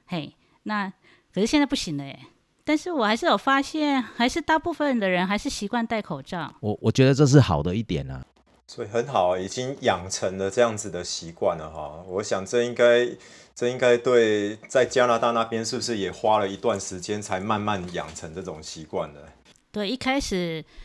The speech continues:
Speaker 1: 大家有没有印象？在刚疫苗开始，呃，这个疫情开始有的时候，很多人拒绝要戴嘛，然后慢慢到现在好一点了。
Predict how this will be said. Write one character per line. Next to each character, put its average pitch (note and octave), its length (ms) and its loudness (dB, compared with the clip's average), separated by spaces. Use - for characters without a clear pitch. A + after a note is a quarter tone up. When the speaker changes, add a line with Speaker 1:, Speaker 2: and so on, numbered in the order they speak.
Speaker 1:
大 B3+ 140 4
家 B3 140 6
有 A3 80 6
没 F#3 100 4
有 G3 60 4
印 A3+ 180 2
象？ F#3+ 420 -2
在 A3 200 -4
刚 G#3+ 280 -4
疫 A3+ 160 -4
苗 F3 220 -4
开 G3 260 -2
始， - 260 -12
呃， F3+ 180 0
这 A#3 120 -4
个 G3+ 160 -4
疫 A3+ 120 -6
情 F3+ 180 -4
开 G#3 180 -4
始 F3+ 160 -8
有 E3 160 -6
的 D3+ 120 -8
时 D#3+ 220 -10
候， E3+ 300 -6
很 F3 180 2
多 A#3 140 4
人 F#3 140 0
拒 A#3+ 160 -4
绝 F3 160 -2
要 F#3+ 120 0
戴 F#3+ 240 -6
嘛， D#3+ 280 -8
然 F3+ 180 -6
后 G3 420 0
慢 G#3 200 -4
慢 G3+ 260 -4
到 G#3 180 -4
现 G3 300 -6
在 F3+ 640 -8
好 E3 180 -4
一 A3 120 -2
点 D3+ 260 -6
了。 C#3 160 -12